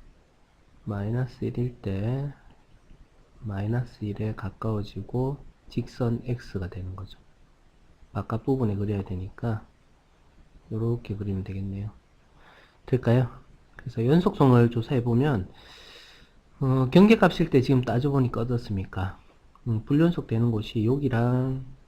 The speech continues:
여기다, 맞죠? 됩니까? 음, 그래서 X,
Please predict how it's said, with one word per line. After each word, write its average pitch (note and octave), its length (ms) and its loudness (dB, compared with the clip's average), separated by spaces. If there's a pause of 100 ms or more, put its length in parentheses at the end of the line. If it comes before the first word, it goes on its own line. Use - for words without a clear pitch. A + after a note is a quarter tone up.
(540)
여기다, B2+ 300 -4
맞죠? G2+ 400 -6 (1300)
됩니까? A2+ 560 -2 (580)
음, G#2 220 -6 (340)
그래서 A#2+ 600 -4 (3250)
X, C3 840 4